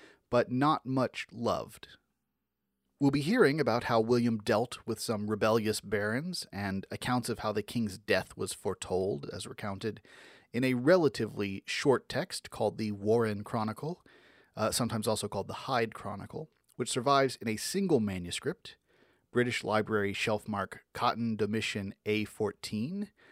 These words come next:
from our beloved Cottonian Library, and see episode six for more on that story.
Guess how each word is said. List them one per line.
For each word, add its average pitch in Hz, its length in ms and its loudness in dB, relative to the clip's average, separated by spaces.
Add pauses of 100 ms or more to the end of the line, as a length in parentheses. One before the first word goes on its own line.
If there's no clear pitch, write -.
(140)
from 107 180 -6
our 101 120 -2
beloved 95 520 -2
Cottonian 98 580 -6
Library, 95 720 -8
and - 100 -14 (120)
see 104 240 -4
episode - 380 -8
six - 300 -2
for 92 180 -10
more 98 220 -4
on 90 100 -6
that 127 200 -4
story. 87 420 -8